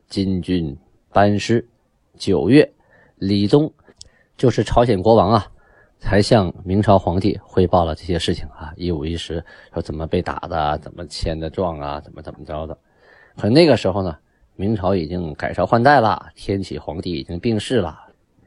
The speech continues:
由他的弟弟崇祯皇帝嗣位啊。崇祯皇帝呢，对朝鲜的政策，那就是招抚、勉励，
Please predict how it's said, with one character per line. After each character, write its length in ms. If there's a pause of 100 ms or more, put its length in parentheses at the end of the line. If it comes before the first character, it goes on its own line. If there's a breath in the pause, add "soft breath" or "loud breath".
(120)
由 200
他 160
的 80
弟 200
弟 240
崇 440
祯 300
皇 240
帝 240
嗣 220
位 260 (140)
啊。 280 (800 soft breath)
崇 240
祯 160
皇 180
帝 120
呢， 160 (100)
对 220
朝 260
鲜 140
的 80
政 180
策， 320
那 100
就 140
是 240 (160)
招 220
抚、 320 (400)
勉 240
励， 320